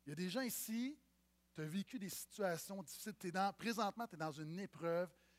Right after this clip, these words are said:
et il ne semble y avoir aucune consolation. Prends courage parce que la Bible dit qu'un jour, tu seras consolé. Jésus va essuyer toute larme de tes yeux. La mort ne sera plus.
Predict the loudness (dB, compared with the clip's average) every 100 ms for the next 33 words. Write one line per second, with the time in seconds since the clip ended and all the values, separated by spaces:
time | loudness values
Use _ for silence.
0 | _ _ _ -2 -2 -2 -4 -4 -2 -2
1 | -2 -4 -2 -2 0 -2 -2 -4 -6 -6
2 | -8 -10 -8 -10 -10 -8 -6 -4 -4 -6
3 | -8 -8 -12 _ _ _ -4 -2 -2 -2
4 | 0 0 -2 -6 -8 -4 -4 2 2 2
5 | -6 -8 -8 -8 -6 -4 -4 -4 -8 -8
6 | -4 -4 -4 -8 -10 -8 -10 -12 _ _
7 | _ _ _ _ _ -6 -2 -2 -2 -2
8 | 0 0 -2 -8 -10 -10 -6 -6 -4 0
9 | 2 2 -2 -8 -8 -8 -8 -10 -10 -10
10 | -12 _ _ _ _ -8 -4 0 4 6
11 | 6 4 -2 -2 -2 -4 -10